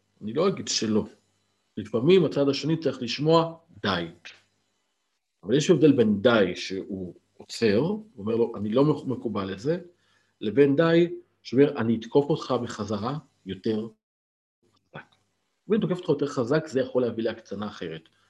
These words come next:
לפעמים יש בזה יתרונות. אני לא יכול להגיד שלא, דיברנו על מידה כנגד מידה ב-, בשיעור הקודם. אבל אני צריך לדעת שאם אני אכיל את זה, ואני אגיד לו, "תשמע, אני יודע שקשה, אבל שתדע,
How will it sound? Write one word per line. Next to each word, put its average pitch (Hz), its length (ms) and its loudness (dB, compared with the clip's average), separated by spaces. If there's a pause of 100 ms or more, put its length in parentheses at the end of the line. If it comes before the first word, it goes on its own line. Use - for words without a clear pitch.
(120)
לפעמים 147 640 0
יש 208 300 2
בזה 101 180 0
יתרונות. 78 560 -10
אני 92 140 -10
לא 87 100 0
יכול 143 240 -2
להגיד 135 260 0
שלא, 139 260 2
דיברנו 123 400 4
על 113 80 2
מידה 104 280 -2
כנגד 92 400 -8
מידה 82 240 -8 (800)
ב-, 98 200 -8
בשיעור 101 300 -6
הקודם. 85 380 -10 (800)
אבל 151 240 4
אני 175 100 2
צריך 156 180 -4
לדעת 147 380 -2 (300)
שאם 147 240 0
אני 143 160 2
אכיל 165 540 -6
את 101 100 -6
זה, - 180 -20 (580)
ואני 117 120 -6
אגיד 127 120 -4
לו, 127 60 -4 (100)
"תשמע, 98 320 -10 (300)
אני 123 160 -6
יודע 123 440 -4
שקשה, - 540 -12 (960)
אבל 95 200 -8
שתדע, 107 420 -10